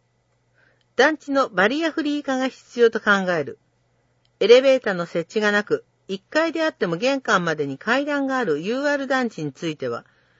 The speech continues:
バリアフリー対応をしてもらいたいと考えているので、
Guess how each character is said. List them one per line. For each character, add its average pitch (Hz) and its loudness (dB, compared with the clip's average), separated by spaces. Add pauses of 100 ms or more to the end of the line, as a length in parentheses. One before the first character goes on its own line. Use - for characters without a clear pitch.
(240)
バ 190 4
リ 277 0
ア 294 0
フ 294 -4
リ 269 -4
ー - -16
対 254 2
応 160 2
を 135 0
し - -18
て 214 2
も 214 0
ら 214 4
い 208 -2
た 202 -2
い 165 -2
と - -6
考 175 -2
え 170 0
て 143 -6
い 143 -2
る 147 -6
の 143 -4
で、 139 -10